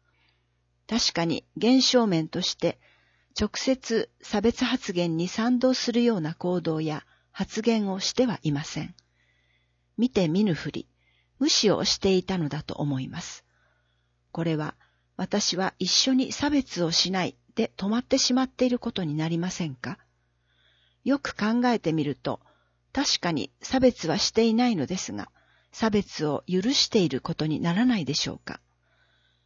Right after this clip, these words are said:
差別発言を無視することは、差別が行われていることを認めることにつながり、その結果、差別をした人と同じ立場に立っていることになってしまいます。私たちは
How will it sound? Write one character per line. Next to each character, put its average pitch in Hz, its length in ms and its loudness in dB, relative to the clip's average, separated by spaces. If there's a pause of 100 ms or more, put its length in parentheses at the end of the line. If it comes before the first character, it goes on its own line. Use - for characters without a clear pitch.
(240)
差 - 180 -2
別 254 240 4
発 262 300 0
言 170 260 2
を 156 60 0
無 196 100 0
視 220 140 0
す - 140 -2
る 165 120 0
こ 156 120 -8
と 147 160 -6
は、 143 160 -8 (460)
差 - 180 -2
別 262 260 2
が 175 140 2
行 233 280 -2
わ 240 220 2
れ 233 120 0
て 214 140 0
い 190 100 2
る 170 100 -2
こ 175 140 -6
と 160 180 -2
を 160 100 -2
認 202 260 2
め 269 120 6
る 262 80 4
こ 247 120 -4
と 240 120 -2
に 165 140 -2
つ - 160 -4
な 160 120 0
が 151 120 -6
り、 - 160 -10 (400)
そ - 180 -2
の 196 140 0
結 - 320 -4
果、 - 220 -6 (280)
差 294 200 -2
別 262 380 0
を 160 80 4
し - 140 -2
た 226 100 0
人 214 240 -4
と - 260 -4
同 233 240 2
じ 269 140 -2
立 311 320 -2
場 160 120 -2
に 156 100 -2
立 175 140 -6
っ 226 60 -2
て - 180 -4
い 151 60 -2
る 143 100 -4
こ 151 120 -10
と 143 120 -6
に 147 120 -2
な 160 140 -2
っ - 40 -14
て - 140 -10
し - 160 -2
ま 139 160 -4
い 117 60 -8
ま 113 140 -8
す。 - 260 -14 (1300)
私 202 320 0
た 170 160 0
ち - 160 -8
は 156 220 -2